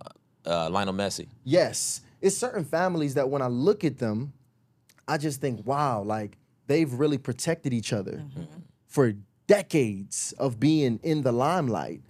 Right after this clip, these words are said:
Speaker 2: where so many things could have went wrong. You had so many opportunities, I'm sure. We could, some people, "Oh, he did this, he did that," whatever.
Speaker 3: You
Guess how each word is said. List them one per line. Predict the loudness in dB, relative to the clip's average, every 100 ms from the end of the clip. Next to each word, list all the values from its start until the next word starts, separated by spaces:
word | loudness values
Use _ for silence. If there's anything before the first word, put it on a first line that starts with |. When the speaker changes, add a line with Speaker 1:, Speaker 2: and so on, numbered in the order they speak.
| _ _ _
Speaker 2:
where | 2 4
so | 2 2
many | 2 0
things | 0 -2 0
could | 2 2
have | 2
went | 0
wrong. | 2 2
You | 2
had | 0
so | 0
many | 0 0
opportunities, | -2 -4 -4 -4 -4 -6
I'm | -8
sure. | -2 2 4 2 -2 -10 -20 _ _ _
We | -2
could, | 0 -4 -6 -10
some | -2 2 2
people, | 4 4
"Oh, | 6 4
he | 4
did | 2 -2 0
this, | 2 2
he | 0 0
did | 0
that," | 0 0
whatever. | 4
Speaker 3:
You | 4